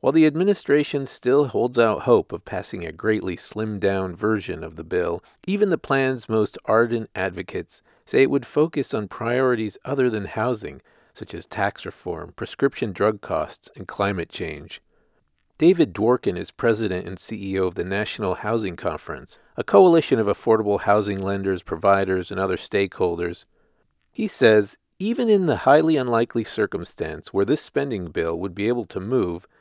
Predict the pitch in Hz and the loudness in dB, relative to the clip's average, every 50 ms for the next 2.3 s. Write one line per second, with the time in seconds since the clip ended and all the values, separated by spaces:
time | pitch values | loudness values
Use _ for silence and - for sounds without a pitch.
0 | _ _ _ - 113 123 156 180 175 139 139 123 110 - 113 135 151 131 107 95 | _ _ _ -6 -2 0 0 2 2 0 0 0 0 0 0 2 2 2 2 2
1 | 95 90 104 90 85 - 123 139 156 156 117 90 87 - - 98 87 - - - | 0 -2 -4 -8 -8 -4 -2 -2 0 0 0 -2 -2 -2 -4 -6 -6 -6 -4 -4
2 | 101 98 95 90 90 | -4 -4 -4 -6 -8